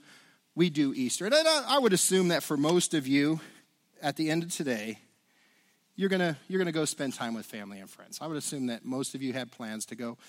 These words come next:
and have, have a picnic or, or hang out with family and, and just enjoy the day, don't you? So, so since we're gonna celebrate Easter in that way later on, let's just kind of focus in for the next few minutes on the Jesus part of Easter. What, what, what,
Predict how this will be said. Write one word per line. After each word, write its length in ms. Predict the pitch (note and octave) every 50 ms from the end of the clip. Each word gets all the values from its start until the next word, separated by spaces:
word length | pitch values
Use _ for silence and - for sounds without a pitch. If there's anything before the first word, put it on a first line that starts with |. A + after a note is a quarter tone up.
| - - _ _
and 120 | - C#3 C3
have, 300 | C3 D3+ D3+ C#3+ - -
have 160 | C#3+ D#3 D#3
a 80 | D3+ -
picnic 460 | - B2+ A#2 A2 B2 A#2+ A#2 - -
or, 260 | A#2 A2+ A#2 A#2 A2+
or 40 | G#2+
hang 180 | - B2+ B2
out 120 | B2 A#2+ B2
with 120 | B2 A#2+
family 420 | - - G#2 G2+ G#2 G#2 G#2 G#2+ G#2
and, 100 | G2+ - _ - - - - _ -
and 100 | F3 E3+
just 160 | G3+ F#3 -
enjoy 320 | D#3+ C#3 B2 C3 B2+ B2
the 80 | A2+ A2
day, 200 | G#2+ A2 G#2 G2+
don't 280 | G#2 G#2+ G#2+ G#2+ - -
you? 60 | - - _ _ _ _ _ _ _ -
So, 160 | - F#3+ E3
so 200 | D#3 - G3+ F3+
since 320 | D#3+ - A#3+ A#3+ A#3 - A#3+
we're 80 | A#3+
gonna 180 | G#3+ A#3 A#3 A3
celebrate 460 | - - G#3+ G3 G3 F3+ F3+ F3 E3+
Easter 320 | F3 F3 - - D#3+ D#3
in 160 | D3 C3+ C3+ C#3+
that 200 | D#3 E3+ E3+ -
way 180 | C#3+ C3+ C3
later 300 | B2+ B2+ B2+ B2 A#2+ B2
on, 160 | B2 A#2+ B2
let's 160 | D#3+ A#3+ - -
just 240 | E4+ D#4+ - -
kind 200 | - - B3 A3+
of 80 | G3 -
focus 440 | - - F#3 F3 E3+ - D3+ - -
in 140 | E3 E3 D#3
for 140 | - -
the 80 | B2+ B2+
next 240 | C3+ C3+ C3+ - -
few 240 | - - C#3 B2+ B2
minutes 440 | B2 A#2+ A#2 A2+ A2 G#2 - - - _ _ _ - - _ _ _ _ -
on 380 | B2+ B2+ B2+ B2 B2 A#2+ A2+ - _ _ _ _ _ _ _ _ -
the 80 | E3
Jesus 460 | D3 B2+ C3+ C#3 C#3 B2 A#2+ A2 -
part 240 | - - - G2 F#2+
of 100 | F#2+ F#2
Easter. 320 | G2 F#2 - - - - - - _ _ _ _ _ _ _ _ -
What, 200 | F3 G3+ D3+ -
what, 200 | F3 G3 A3+ A3 - -
what, 320 | E2 D3+ F#3 A3 - -